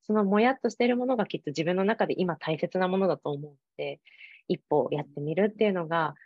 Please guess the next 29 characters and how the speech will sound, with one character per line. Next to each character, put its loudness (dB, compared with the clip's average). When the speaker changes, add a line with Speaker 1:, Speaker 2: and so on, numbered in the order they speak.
Speaker 1:
一 -8
つ -18
の -6
解 -6
決 -4
策 -6
に -4
な -2
る -4
ん -8
じ -6
ゃ -4
な -4
い -4
か -10
な、 0
な -4
ん -8
て -8
思 -6
い -8
ま -8
す。 -8
Speaker 2:
う -10
ん -12
う -12
ん -14
う -16
ん -14